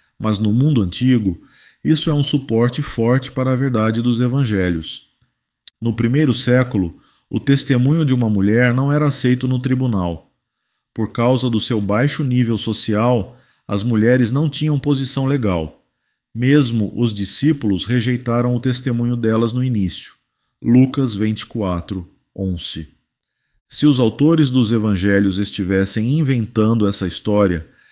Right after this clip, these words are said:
eles não incluiriam mulheres como testemunhas da sepultura vazia.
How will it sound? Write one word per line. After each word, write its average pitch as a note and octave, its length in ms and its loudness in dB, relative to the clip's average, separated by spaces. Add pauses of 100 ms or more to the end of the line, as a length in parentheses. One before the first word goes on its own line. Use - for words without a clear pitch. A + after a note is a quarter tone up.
(200)
eles G#2+ 280 0
não B2 220 2
incluiriam C3+ 580 4
mulheres A2+ 600 2
como A2 240 -2
testemunhas G#2+ 680 0
da A2 120 -2
sepultura A2+ 580 0
vazia. G2+ 540 0